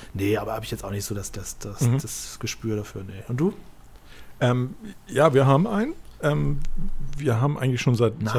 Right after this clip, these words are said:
Speaker 1: Nadelt
Speaker 2: Jahren
Speaker 1: der?
Speaker 2: immer wieder einen. Ähm, ich hab, äh, jetzt die letzten zwei Jahre, also dieses Jahr und letztes Jahr haben wir auch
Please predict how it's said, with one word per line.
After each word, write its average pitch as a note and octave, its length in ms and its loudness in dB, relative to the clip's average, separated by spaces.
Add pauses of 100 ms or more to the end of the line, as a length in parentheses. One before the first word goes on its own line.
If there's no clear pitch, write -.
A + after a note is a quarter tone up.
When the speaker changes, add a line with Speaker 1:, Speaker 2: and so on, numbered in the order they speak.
Speaker 1:
Nadelt G#2+ 160 2
Speaker 2:
Jahren D#3+ 260 2
Speaker 1:
der? G3+ 80 -8
Speaker 2:
immer D#3+ 220 0
wieder E3+ 240 0
einen. F#3 300 0 (280)
Ähm, B2+ 540 -2 (640)
ich - 200 0
hab, D3 100 4 (280)
äh, A#2 460 6 (460)
jetzt B2+ 160 2
die C#3 60 2
letzten D3 300 2
zwei D3 200 4
Jahre, C#3 200 4
also B2 160 0
dieses C3+ 320 -2
Jahr C3 120 0
und B2 80 -4
letztes - 300 -4
Jahr C3 160 4
haben B2+ 140 2
wir - 80 0
auch - 240 -2